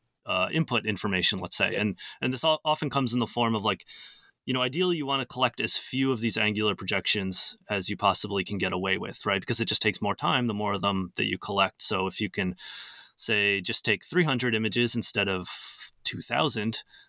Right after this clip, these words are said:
Speaker 1: then that directly translates to a faster scan. But, you know, the problem when you've done that traditionally has been if you're just using filter back projection, which is what everyone's used for,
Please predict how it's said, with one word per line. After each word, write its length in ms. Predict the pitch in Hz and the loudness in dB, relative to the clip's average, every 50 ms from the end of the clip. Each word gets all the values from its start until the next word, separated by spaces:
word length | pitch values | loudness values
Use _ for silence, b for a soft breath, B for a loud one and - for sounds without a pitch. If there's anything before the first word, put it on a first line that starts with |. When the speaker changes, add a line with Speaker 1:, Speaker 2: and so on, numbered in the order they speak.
| B B - | B B -4
Speaker 1:
then 180 | 113 110 107 104 | -2 0 2 2
that 180 | 110 113 - | 2 0 0
directly 460 | - 117 110 107 104 - 113 104 101 | 0 0 0 0 0 0 0 0 0
translates 520 | 95 - 110 107 95 92 - 95 90 - - | 0 2 0 0 0 0 0 0 0 0 0
to 100 | - 95 | 0 -2
a 40 | 92 | -4
faster 400 | - - 98 95 - - - - | -2 0 0 0 0 0 -2 0
scan. 440 | - - - - 101 95 95 95 92 | 0 0 2 2 0 -2 -2 -4 -4
But, 180 | 101 98 - - B B B B | -2 -2 -4 -4 B B B B
you 80 | B 123 | B 0
know, 80 | 120 | 0
the 80 | 113 113 | 0 2
problem 260 | - 160 156 147 139 | 4 4 4 4 4
when 120 | 131 123 120 | 2 0 0
you've 220 | 110 95 - - | -2 -2 -2 -2
done 200 | 139 135 143 143 | 0 0 0 2
that 220 | 120 110 104 110 - | 2 2 0 0 -2
traditionally 540 | - - 117 135 - - 120 113 113 110 104 | -4 -2 0 2 2 2 2 0 2 2 2
has 160 | 101 90 - | 0 -2 -2
been 400 | - 117 110 104 101 101 101 101 | 2 4 4 4 4 2 0 -2
if 100 | - - | -2 -2
you're 80 | 110 | 0
just 200 | 92 107 101 - | 0 2 2 2
using 240 | 113 104 - 104 95 | 2 2 0 0 0
filter 260 | - - 113 - - | 0 0 0 0 0
back 240 | 95 - 113 117 - | -2 0 0 0 -2
projection, 500 | - 113 117 110 101 - - 113 104 104 | -4 -2 0 0 0 0 0 0 0 0
which 140 | 101 95 - | 0 0 0
is 100 | - - | 0 0
what 140 | 107 101 98 | 0 0 0
everyone's 340 | 92 98 95 95 92 - - | 0 0 0 0 0 -2 -2
used 260 | 98 95 92 - - | -2 0 0 -2 -2
for, 260 | - 95 92 90 | -2 -2 -2 -2